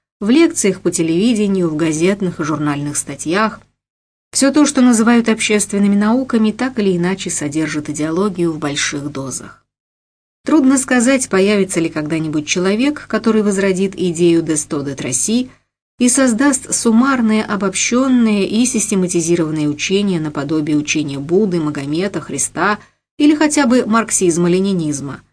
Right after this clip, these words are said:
и это учение будет признано в качестве изложения идеологии западнизма. Скорее всего, нет.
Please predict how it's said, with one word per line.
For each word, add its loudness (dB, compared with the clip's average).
и 2
это 2
учение 0
будет 0
признано 0
в -12
качестве -4
изложения -2
идеологии -2
западнизма. -6
Скорее 2
всего, 0
нет. -6